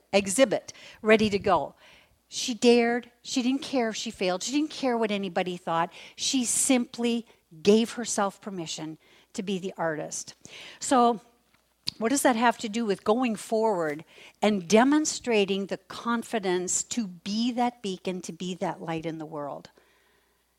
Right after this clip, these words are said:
If we look at what's going on in the world, there's never been a greater need for us to step up and shine our light. We are, we came here to do this work.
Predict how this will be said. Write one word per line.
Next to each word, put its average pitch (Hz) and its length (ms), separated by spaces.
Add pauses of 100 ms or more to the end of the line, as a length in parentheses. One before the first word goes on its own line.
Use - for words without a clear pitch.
(180)
If 226 220
we 240 140
look 226 400
at 311 180
what's 220 240
going 208 380
on 196 200
in 202 80
the 196 80
world, 180 400
there's 170 240
never 170 320
been 160 460 (480)
a 170 60
greater 175 420
need 175 520 (260)
for - 240
us 180 280
to 175 140
step - 680
up - 280 (440)
and 180 180
shine 175 380
our 165 160
light. 151 420 (520)
We 240 240
are, 254 100
we 262 360
came 262 500
here 156 560 (520)
to 240 140
do 226 360
this 202 260
work. 180 460